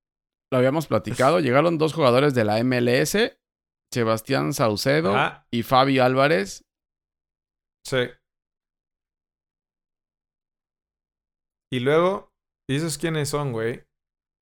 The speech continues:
Speaker 1: Tengo ni la más remota idea. Llega Jerónimo Rodríguez del Real Oviedo.
Speaker 2: Ajá.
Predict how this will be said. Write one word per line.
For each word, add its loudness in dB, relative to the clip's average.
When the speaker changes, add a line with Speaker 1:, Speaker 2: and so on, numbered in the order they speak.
Speaker 1:
Tengo -4
ni -4
la -6
más -6
remota -6
idea. -6
Llega 0
Jerónimo 2
Rodríguez 0
del -2
Real 0
Oviedo. 0
Speaker 2:
Ajá. -4